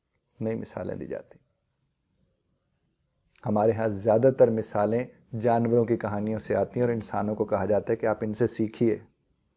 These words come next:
क्यों ना वो जो इर्द गिर्द इंसान है, वो अपने अमल से उन्हें सिखा दे।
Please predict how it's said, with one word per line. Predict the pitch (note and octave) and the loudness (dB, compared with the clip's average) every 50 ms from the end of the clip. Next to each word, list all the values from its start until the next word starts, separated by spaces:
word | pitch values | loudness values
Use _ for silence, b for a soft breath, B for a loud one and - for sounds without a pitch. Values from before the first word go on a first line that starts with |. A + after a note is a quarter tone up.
| _ b b b b _ _ - | _ b b b b _ _ -10
क्यों | - D3 C#3+ C#3+ D#3+ | -4 -2 0 0 0
ना | D#3+ D#3+ D3+ | 2 2 2
वो | C#3 C3 B2 | 2 2 4
जो | B2 A#2 A#2 | 6 4 4
इर्द | A2 G#2 G2 | 4 0 0
गिर्द | G#2+ A#2 G2+ A2 | 0 0 2 0
इंसान | G#2+ G2+ F#2+ - - G2+ G2 G#2 G#2 G#2 | -4 -6 -6 -8 -10 -6 -6 -6 -4 -6
है, | A2 A2 G#2 | -6 -8 -8
वो | F2+ F2 F#2 G#2+ B2+ | -10 -8 0 2 6
अपने | C#3+ C#3+ - - C3 A#2+ | 6 6 6 4 -2 -2
अमल | A2+ G#2+ G#2+ A#2 A#2 | -2 0 0 0 -2
से | A2+ - A#2+ | -2 -4 -10
उन्हें | A2+ A2 A2 | -10 -10 -10
सिखा | - - - - - G2+ | -12 -14 -16 -14 -12 -12
दे। | - - - | -12 -12 -16